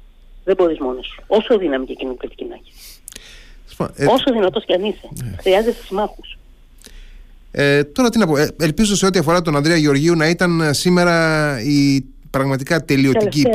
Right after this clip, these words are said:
Speaker 2: πράξη, η τελευταία πράξη, ας πούμε, αυτής της
Speaker 1: Ναι, ναι,
Speaker 2: περιπέτειας
Speaker 1: ναι, ναι, ναι.
Speaker 2: του ανθρώπου που, ε, ταλαιπωρείται. Και του οφείλουμε και μία συγγνώμη, νομίζω, ως πολιτεία. Έτσι, του οφείλουμε
Speaker 1: Και
Speaker 2: μία
Speaker 1: εγώ
Speaker 2: συγγνώμη.
Speaker 1: έτσι πιστεύω.
Speaker 2: Ναι.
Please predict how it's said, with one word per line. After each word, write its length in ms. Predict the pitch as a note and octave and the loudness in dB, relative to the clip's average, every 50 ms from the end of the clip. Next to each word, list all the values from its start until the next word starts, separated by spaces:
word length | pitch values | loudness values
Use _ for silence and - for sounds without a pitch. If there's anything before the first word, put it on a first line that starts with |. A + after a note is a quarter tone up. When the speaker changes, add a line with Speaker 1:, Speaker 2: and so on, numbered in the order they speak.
| G3 - | 2 2
Speaker 2:
πράξη, 300 | A2 G2+ - - - - | 0 -2 -4 -8 -10 -6
η 40 | |
τελευταία 420 | A#2 C3 B2 B2 A#2+ - - C#3+ B2+ | -4 -2 -2 -2 -2 0 0 -2 0
πράξη, 340 | A#2+ A#2+ A2+ G#2+ - - G#2 | 0 0 -2 -2 -2 -6 -8
ας 100 | F2+ - | -8 -6
πούμε, 180 | - A2+ G2+ | -6 -4 -4
αυτής 160 | G2 - - | -4 -2 0
της 100 | G#3+ G#3+ G#3 G#3+ | 0 0 2 0
Speaker 1:
Ναι, 60 | G#2+ | 0
ναι, 60 | - | 2
Speaker 2:
περιπέτειας 480 | G3 G3 F#3+ F#3 F3 E3+ F3 E3 E3+ E3+ | 2 2 2 2 2 2 0 0 -2 -4
Speaker 1:
ναι, 80 | E3 E3 | -6 -6
ναι, 60 | E3 | -6
ναι. 320 | E3 D#3+ D#3+ - - - - - | -6 -8 -10 -12 -14 -16 -16 -6
Speaker 2:
του 120 | - B2 | -2 0
ανθρώπου 500 | A2+ G#2+ G2+ - C3 C3 A2 B2+ C3+ B2 | 0 0 0 0 0 0 0 -2 -4 -6
που, 360 | A#2+ - C3 B2+ B2 A#2+ A2 - - - - - - - - | -4 0 0 2 2 0 -2 -4 -12 -20 -20 -20 -20 -20 -10
ε, 280 | - A#2+ A#2+ A#2 A#2+ A2+ | -4 -2 0 2 2 2
ταλαιπωρείται. 420 | - A#2 A#2 A#2+ A#2 C#3+ D3 C#3+ | 2 0 0 0 0 -2 -4 -2
Και 100 | - E3 | -2 0
του 100 | C#3+ E3+ | 2 2
οφείλουμε 320 | E3 - G#3 A3 G#3+ F#3+ D#3 | 2 2 2 2 4 2 2
και 120 | C#3 D3+ | 2 2
μία 160 | E3 F#3 F#3+ | 2 2 2
συγγνώμη, 420 | E3 - E3 E3+ F#3 G3+ F#3 D3 B2 | 2 0 0 0 2 2 2 2 0
νομίζω, 360 | A2+ A2 G#2+ A2+ A#2 A2 B2+ | 0 0 0 0 0 0 0
ως 120 | D3 C#3+ | -2 -2
πολιτεία. 680 | - - C#3 C3 C3 B2 C3 E3 D3+ A#2 F#2 D#2+ - - - - - - - - - - - - - - - _ - - | 0 0 2 2 2 2 2 2 2 2 0 -2 -8 -16 -20 -20 -20 -20 -20 -20 -20 -20 -20 -20 -20 -20 -20 _ -20 -12
Έτσι, 220 | - B2 - - - | -10 -10 -10 -6 -4
του 80 | B2+ A#2+ | -4 -2
οφείλουμε 260 | - D3+ C#3+ C3 A#2+ | 0 0 0 2 2
Speaker 1:
Και 40 | A#2 | 2
Speaker 2:
μία 100 | B2+ C3+ | 2 2
Speaker 1:
εγώ 80 | C3+ B2 - | 2 2 2
Speaker 2:
συγγνώμη. 220 | B3+ B3 B3 A3+ | 2 4 2 0
Speaker 1:
έτσι 120 | G3 - - | -2 -6 -12
πιστεύω. 480 | - - - F3 D3+ - C3 B2 C3+ - _ - _ - - | -16 -4 -2 -2 -2 0 -4 -8 -8 -10 _ -20 _ -14 -10
Speaker 2:
Ναι. 140 | A2+ G2+ F#2 | -8 -8 -8